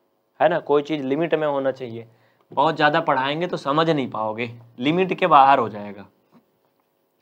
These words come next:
तो इसलिए जितना आपके किताब में है उतना ही पढ़ना है, जितना किताब में है उतना ही पढ़ना है।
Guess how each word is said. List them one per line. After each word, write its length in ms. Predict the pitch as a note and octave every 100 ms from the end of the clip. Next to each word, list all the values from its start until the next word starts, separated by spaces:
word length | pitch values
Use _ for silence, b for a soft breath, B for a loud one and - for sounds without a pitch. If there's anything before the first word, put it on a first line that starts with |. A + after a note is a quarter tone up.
| _ _ _ _ -
तो 60 | -
इसलिए 420 | D#3 D#3+ F3 F#3
जितना 340 | D#3 D3+ E3
आपके 360 | E3 D#3+ - D#3+
किताब 460 | D3+ D3 C#3+ D3+
में 140 | D#3+ D#3+
है 180 | D#3 F3+
उतना 320 | D3 D3 D3
ही 140 | C#3 C3+
पढ़ना 340 | A#2 G2+ G2
है, 140 | F#2 - _ _ _ _ _ _ _ _ _ _ _
जितना 380 | B2+ C#3 D#3+ F3
किताब 380 | E3 C#3 C3 C3
में 160 | C#3 D#3
है 100 | D#3+
उतना 300 | C3+ C3 D3
ही 120 | D3+
पढ़ना 340 | C#3 C3+ C#3
है। 220 | C#3+ D#3+